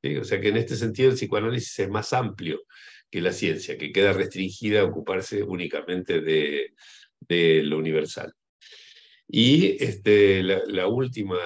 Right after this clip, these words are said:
el último comentario de Celina acerca del análisis del lenguaje y la singularidad, bueno, eso es algo que no fue descubrimiento del psicoanálisis, sino mucho antes. Está, por ejemplo, en Hegel,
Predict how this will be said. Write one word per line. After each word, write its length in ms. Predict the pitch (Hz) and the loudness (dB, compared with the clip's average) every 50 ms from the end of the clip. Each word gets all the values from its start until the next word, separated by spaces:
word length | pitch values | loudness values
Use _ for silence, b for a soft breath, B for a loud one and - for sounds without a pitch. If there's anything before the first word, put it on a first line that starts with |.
| 85 82 82 82 80 80 85 - - | -6 -8 -8 -10 -10 -10 -12 -12 -12
el 140 | - - 101 | -8 -6 -4
último 340 | 107 104 - 98 90 85 82 | -4 -4 -4 -6 -6 -6 -6
comentario 540 | - 87 90 90 - - 92 90 98 95 | -6 -8 -8 -8 -6 -4 -2 0 0 0
de 60 | 90 87 | 0 -2
Celina 480 | - - 92 98 104 104 101 92 85 | -2 -4 -2 -2 0 0 0 -2 -2
acerca 420 | 78 - - 92 90 - - 85 85 | -4 -4 -4 -6 -6 -6 -6 -6 -4
del 260 | 82 76 76 78 78 | -4 -4 -4 -6 -6
análisis 480 | 78 85 87 90 90 85 - - 90 | -8 -6 -4 -4 -4 -4 -4 -4 -4
del 100 | 82 82 | -2 -2
lenguaje 540 | 82 82 80 82 87 90 90 87 - - - | -2 -4 -6 -2 0 0 0 0 -2 -8 -12
y 40 | 80 | -10
la 100 | 78 78 | -10 -12
singularidad, 920 | - - 85 85 85 87 85 85 87 90 90 90 95 101 110 127 139 - | -12 -10 -8 -6 -4 -2 0 0 -2 0 0 2 2 2 2 0 0 -2
bueno, 300 | - 107 101 98 90 87 | 0 0 0 0 0 0
eso 160 | 104 101 - | -2 -2 -2
es 120 | - - - | -4 -2 -2
algo 320 | 95 104 113 113 98 - | -2 0 0 -2 -2 -4
que 220 | - 85 85 87 | -6 -8 -8 -8
no 140 | 85 82 - | -8 -10 -10
fue 460 | - - 98 98 98 92 85 80 82 _ _ _ _ _ - | -6 -2 0 2 2 2 0 -2 -6 _ _ _ _ _ -20
descubrimiento 640 | _ - 87 82 82 87 90 90 90 90 87 82 | _ -16 -16 -14 -12 -8 -6 -6 -6 -4 -2 0
del 160 | 78 76 76 76 | 0 0 0 -4
psicoanálisis, 800 | 76 - - 82 - 82 82 87 87 90 104 104 98 101 80 - | -8 -14 -14 -10 -8 -6 -2 -2 0 2 0 0 -2 -2 -8 -10
sino 300 | - 82 80 82 80 80 | -10 -12 -10 -10 -10 -8
mucho 380 | 85 90 92 87 - - 82 80 | -8 -8 -8 -8 -6 -6 -4 -4
antes. 580 | 85 90 90 - - 98 101 98 101 - - B B B B B B B B B B B B B B B B B _ _ _ - | -2 -4 -4 -2 0 0 0 0 -2 -8 -14 B B B B B B B B B B B B B B B B B _ _ _ -10
Está, 920 | - - - - - 90 92 92 87 85 80 80 80 80 78 - - - - - _ _ _ - | -10 -10 -8 -2 0 0 2 2 2 0 0 -2 -2 -4 -4 -6 -6 -8 -10 -14 _ _ _ -10
por 140 | - - | -8 -6
ejemplo, 460 | - - - 98 95 92 92 85 78 71 | -6 -2 -2 -2 -2 -2 -2 -2 -2 -2
en 80 | 73 | -2
Hegel, 580 | 71 - - 110 107 104 95 85 85 82 90 | -6 -4 -2 0 2 2 2 0 0 -2 -4